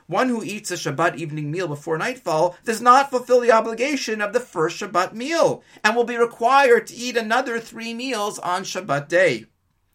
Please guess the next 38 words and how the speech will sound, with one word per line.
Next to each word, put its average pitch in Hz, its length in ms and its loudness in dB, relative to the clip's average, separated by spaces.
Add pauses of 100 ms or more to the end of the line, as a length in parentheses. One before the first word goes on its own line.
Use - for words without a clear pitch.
(120)
Complicating 175 520 -6
matters 151 380 -4
even 131 220 -6
more 165 400 0 (560)
is - 120 2
a 208 60 0
prohibition 190 560 -2
against 180 340 -6
beginning 190 360 -4
a 180 80 -4
meal 175 640 -2
within 175 320 -4
a 175 100 -4
half 139 400 -6
hour 120 320 -8
of 147 120 -10
nightfall. 156 600 -10 (300)
The 214 80 -6
rabbis 339 400 0
decreed 214 400 -8
that 156 80 -4
one 180 160 -4
may 175 80 -4
not 190 240 -4
begin 175 260 -8
a 160 60 -4
meal 175 280 -6
at 139 100 -8
this 143 180 -10
time, 151 460 -4 (260)
lest 156 320 -4
one 175 260 -4
forget 170 420 -4
to 165 100 -10
recite 147 360 -8
Shema 156 440 -4 (220)
after 120 380 -8
nightfall. 143 640 -12